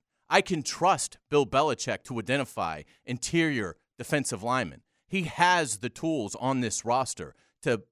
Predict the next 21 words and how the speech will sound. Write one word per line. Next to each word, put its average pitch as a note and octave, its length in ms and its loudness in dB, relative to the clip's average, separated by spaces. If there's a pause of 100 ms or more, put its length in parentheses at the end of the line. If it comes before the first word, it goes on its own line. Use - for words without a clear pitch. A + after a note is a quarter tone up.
(140)
take E3+ 320 2
this C3 220 -4
defense G2 640 -4 (220)
and A#2 180 0
make D3+ 260 2
it F#2 180 -4 (140)
a A#2 80 -10
top - 320 0
five G2+ 380 0
group. A2+ 360 -4 (320)
And C#3+ 120 0
offensively, A#2 800 0 (400)
what, G3 260 2
I D3+ 60 -2
mean, D3+ 240 -2
what F3+ 260 4
confidence - 800 -2 (240)
do D3 80 -2
you C3+ 100 2
give E3+ 240 2
Trevor B2+ 320 0